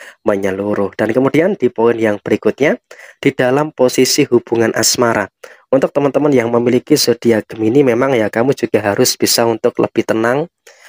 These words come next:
harus bisa untuk lebih bersabar di dalam menyikapi beberapa hal yang terjadi di dalam posisi kehidupan kamu. Karena ya biar bagaimanapun di sini saya melihat untuk teman-teman yang memiliki zodiak Gemini, setidaknya kamu dalam satu situasi yang harus bisa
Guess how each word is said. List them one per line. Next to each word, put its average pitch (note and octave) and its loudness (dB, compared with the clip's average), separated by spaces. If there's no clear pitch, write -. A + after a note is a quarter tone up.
harus B2 -6
bisa - -2
untuk B2 -2
lebih A#2 -2
bersabar B2 -2
di - -16
dalam A2+ -2
menyikapi A#2 -2
beberapa A2+ -2
hal A#2 0
yang G#2+ 0
terjadi A2 -2
di - -6
dalam G#2+ 0
posisi A2 0
kehidupan G#2 -4
kamu. G#2+ -4
Karena C#3+ 0
ya G#2+ 2
biar A2 0
bagaimanapun G#2+ 0
di - 0
sini D3+ 2
saya B2 0
melihat C3 0
untuk B2+ 0
teman-teman A#2+ -2
yang A2 0
memiliki A2+ 0
zodiak A2 0
Gemini, C3+ 2
setidaknya C#3 -2
kamu D#3 -4
dalam A2 -2
satu A2+ -2
situasi A#2 0
yang A2+ -4
harus A2 -2
bisa A#2+ -2